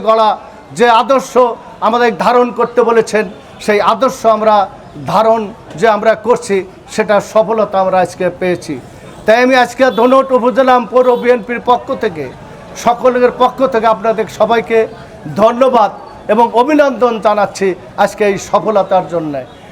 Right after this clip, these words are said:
ইনশাআল্লাহ, আপনাদের কাছে আশা থাকবে, আগামী দিনে আমরা যে কর্মসূচি কেন্দ্রীয়ভাবে দিবে,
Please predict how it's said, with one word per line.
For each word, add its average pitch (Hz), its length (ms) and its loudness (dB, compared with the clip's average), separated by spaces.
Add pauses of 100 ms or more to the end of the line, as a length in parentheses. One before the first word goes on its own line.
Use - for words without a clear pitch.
(200)
ইনশাআল্লাহ, 254 480 2
আপনাদের 254 380 0
কাছে 240 300 0 (480)
আশা 220 260 0
থাকবে, 185 380 -4 (380)
আগামী 269 440 2
দিনে 269 300 2 (560)
আমরা 247 220 2
যে 240 180 2 (160)
কর্মসূচি 220 540 0
কেন্দ্রীয়ভাবে 226 720 0
দিবে, 247 240 0